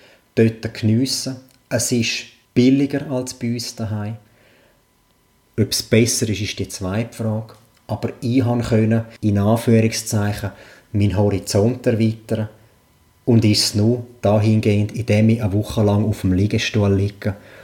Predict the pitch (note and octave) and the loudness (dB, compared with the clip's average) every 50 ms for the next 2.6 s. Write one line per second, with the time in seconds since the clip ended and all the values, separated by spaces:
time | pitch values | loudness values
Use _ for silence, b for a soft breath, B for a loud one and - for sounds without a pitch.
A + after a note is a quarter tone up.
0 | B B B B G2+ F#2 F#2 F#2+ G#2+ A2 A2 A2 G2+ G2+ F#2+ - - F#2 F2+ F2+ | B B B B -2 0 2 4 4 4 4 4 2 2 0 0 0 0 2 2
1 | F#2 F#2+ - - - - _ _ _ _ _ - G#2+ - - - - D#2+ E2 E2 | 0 -2 -6 -14 -20 -20 _ _ _ _ _ -8 -6 -6 -4 -4 -4 -2 -2 -2
2 | F2 F#2 F2+ F2 - - E2 G2 - - G#2+ | -2 -4 -2 -4 -6 -6 -8 -14 -16 -18 -20